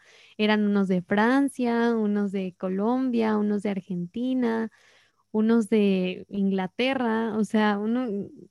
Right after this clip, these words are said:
unos de Australia. Realmente no tiene que ser tu propia comunidad, ¿no? Es esta gente que, con la que sientas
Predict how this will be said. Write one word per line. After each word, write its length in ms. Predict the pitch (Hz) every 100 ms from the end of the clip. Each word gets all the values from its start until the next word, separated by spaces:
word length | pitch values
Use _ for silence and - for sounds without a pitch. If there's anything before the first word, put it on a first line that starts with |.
| _
unos 540 | - 214 208 214 208 185
de 80 | 190
Australia. 960 | 190 - 220 226 254 233 226 233 - -
Realmente 520 | 226 247 269 277 302
no 100 | 302
tiene 240 | 320 311
que 140 | - 240
ser 200 | 233 214
tu 140 | 214
propia 260 | 214 214 220
comunidad, 600 | 202 196 185 185 202 185
¿no? 300 | 185 202 220
Es 160 | 208
esta 260 | 220 - 226
gente 400 | - 208 202 220
que, 320 | - 226 202 - _ _ _
con 140 | -
la 80 | 269
que 100 | -
sientas 440 | 254 262 240 294